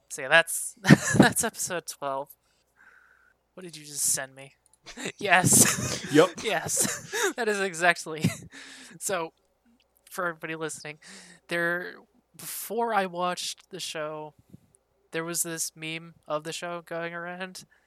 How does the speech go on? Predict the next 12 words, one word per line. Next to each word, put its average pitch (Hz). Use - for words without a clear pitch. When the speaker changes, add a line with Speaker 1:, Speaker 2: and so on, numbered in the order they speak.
Speaker 1:
It, 165
it's 170
not 190
the 175
actual, 160
uh, 139
whatchamacallit? 135
It's -
not 107
the 107
Speaker 2:
Dialogue. 110
Speaker 1:
actual, 143